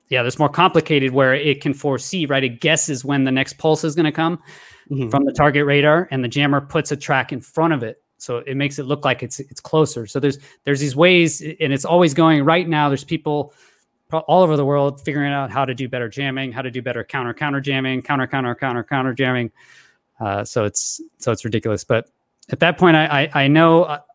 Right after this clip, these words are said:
Speaker 1: I would be comfortable saying that for sure something's bouncing back. So it's, it's reflecting radar energy, but I believe the radar pulse has been changed. So somehow it's been affected, right? Because the,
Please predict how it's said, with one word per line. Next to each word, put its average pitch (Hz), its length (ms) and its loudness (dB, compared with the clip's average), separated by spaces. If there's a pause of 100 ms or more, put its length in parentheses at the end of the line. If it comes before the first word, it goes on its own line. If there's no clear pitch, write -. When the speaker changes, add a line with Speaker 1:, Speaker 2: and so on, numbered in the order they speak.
Speaker 1:
I 151 140 4
would 185 180 4
be 170 80 -4
comfortable 160 440 -2
saying 147 360 -2
that 127 260 -4
for - 80 -8
sure 175 520 -2
something's 156 380 -4
bouncing 147 440 -2
back. 107 280 -6 (300)
So - 140 -10
it's, 107 120 -10
it's - 220 -18
reflecting 160 500 -2
radar 139 320 2
energy, 110 460 -8 (560)
but 139 540 -2
I 127 80 0
believe 147 260 2
the 135 80 -6
radar 139 500 0 (100)
pulse - 420 -6
has 113 180 -12
been 113 240 -10
changed. 95 580 -10 (520)
So - 100 -18
somehow 160 460 4
it's 143 120 -2
been 139 100 -4
affected, 117 500 -6 (440)
right? 120 160 -8
Because 143 320 -6
the, 135 200 -10